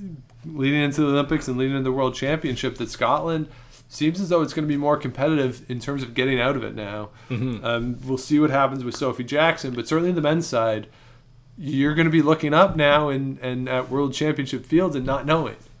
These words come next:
Speaker 2: Right, right. And so, uh, it, it, it's gonna be a fun season, no doubt.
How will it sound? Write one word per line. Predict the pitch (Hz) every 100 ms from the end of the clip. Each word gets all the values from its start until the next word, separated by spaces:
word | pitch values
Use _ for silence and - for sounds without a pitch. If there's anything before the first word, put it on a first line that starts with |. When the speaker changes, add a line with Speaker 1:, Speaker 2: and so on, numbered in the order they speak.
| -
Speaker 2:
Right, | 135 139 104 - - - - -
right. | 127 123 -
And | 123
so, | - 147 143 139 - - - - - -
uh, | 110 110 110 95
it, | 113 -
it, | 110 107 -
it's | - -
gonna | - 131
be | 131
a | 123
fun | - 139
season, | 147 139 127 143 190 180 -
no | 120
doubt. | 117 113 143 -